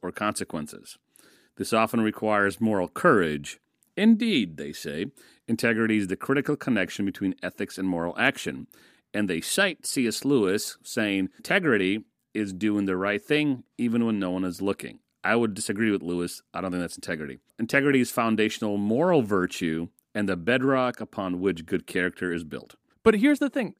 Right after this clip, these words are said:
Speaker 2: All of these things are just statements, and none of them are
Speaker 1: Right.
Speaker 2: backed,
Speaker 1: Oh, no, absolutely.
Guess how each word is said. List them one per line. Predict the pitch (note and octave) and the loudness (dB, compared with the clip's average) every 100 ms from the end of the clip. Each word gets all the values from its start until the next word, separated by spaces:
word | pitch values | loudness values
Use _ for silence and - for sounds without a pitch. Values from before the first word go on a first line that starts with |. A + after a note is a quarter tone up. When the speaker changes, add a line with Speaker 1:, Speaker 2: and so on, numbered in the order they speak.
| - | 0
Speaker 2:
All | F#3 C4+ | 2 2
of | C4 | 2
these | A3+ G3 | 0 0
things | G#3+ G#3+ F3 | 0 2 2
are | D3+ | 0
just | C#3+ D3+ | 0 -4
statements, | - - - D3 - - - - - | -6 -12 0 0 0 -8 -14 -16 -8
and | C#3+ | 0
none | D3 F#3 | 2 4
of | |
them | G3 F#3 | 4 6
are | |
Speaker 1:
Right. | A#3 F3+ | 6 6
Speaker 2:
backed, | C3+ D3 | 6 6
Speaker 1:
Oh, | G3+ | 8
no, | |
absolutely. | G#3 - G#3+ A#3 C#3 E2+ | 4 2 2 2 2 -4